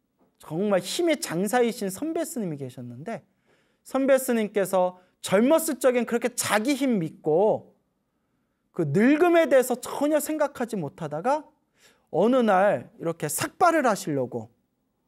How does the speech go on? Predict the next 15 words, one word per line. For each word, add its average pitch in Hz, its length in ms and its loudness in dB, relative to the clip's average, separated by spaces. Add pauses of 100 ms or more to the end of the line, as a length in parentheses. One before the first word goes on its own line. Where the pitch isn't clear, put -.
(120)
이렇게 202 220 0
삭-, - 340 -8
거울 277 280 4
보고 285 180 4
삭발을 349 580 2
하시려는데 294 720 2 (1400)
여기에 196 560 2
귀 - 200 -2
밑에 247 440 2 (160)
허옇게 285 920 2
흰머리가 339 1120 0
이렇게 247 380 0
돋아난 220 560 0
걸 190 180 0
보고 330 560 -2